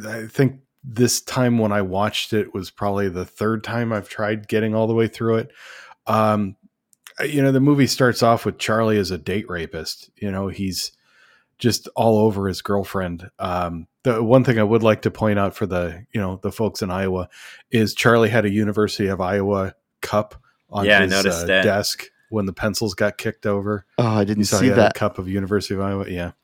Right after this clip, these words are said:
Speaker 2: I thought it was in
Speaker 1: Um,
Speaker 2: Iowa because of that. No? Maybe it was just
Speaker 1: No, I,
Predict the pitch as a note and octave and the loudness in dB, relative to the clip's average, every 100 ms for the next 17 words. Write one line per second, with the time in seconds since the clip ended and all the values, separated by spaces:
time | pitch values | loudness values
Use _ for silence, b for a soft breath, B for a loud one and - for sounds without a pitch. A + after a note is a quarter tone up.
0 | - C#3+ F#3+ F3 D#3+ C3+ C#3+ A#2 A2+ F3 | 4 6 6 6 6 6 8 10 10 8
1 | G2+ E2 D#2 F#2 A2+ A#2 G2+ C#2 C2 A1+ | 4 2 0 -2 0 0 -2 -2 -2 -4
2 | - _ _ _ _ _ F2+ F2 G2 A2+ | -10 _ _ _ _ _ -6 -2 -2 -4
3 | A#2 _ _ _ _ - F#2 F2+ F2+ - | -8 _ _ _ _ -2 2 2 0 0
4 | D3 B2+ C3 | 4 6 8